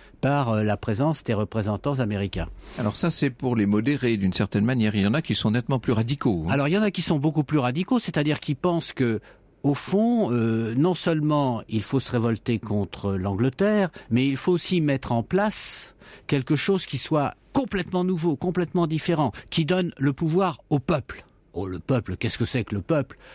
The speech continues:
Speaker 1: Euh, le peuple, c'est avant tout ceux qui détiennent un minimum de richesse, c'est-à-dire,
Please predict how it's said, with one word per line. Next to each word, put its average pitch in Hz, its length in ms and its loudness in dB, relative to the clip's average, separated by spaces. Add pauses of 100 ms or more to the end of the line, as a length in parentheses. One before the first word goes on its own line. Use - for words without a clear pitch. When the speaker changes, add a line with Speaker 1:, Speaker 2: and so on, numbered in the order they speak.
(140)
Speaker 1:
Euh, 107 100 -6
le 110 140 0
peuple, 156 400 0
c'est - 260 0
avant 117 240 2
tout 190 300 0
ceux 180 380 0 (300)
qui 120 180 0
détiennent 175 680 0 (300)
un 120 120 2
minimum 151 500 2
de 131 100 0
richesse, 156 400 0
c'est-à-dire, 117 440 0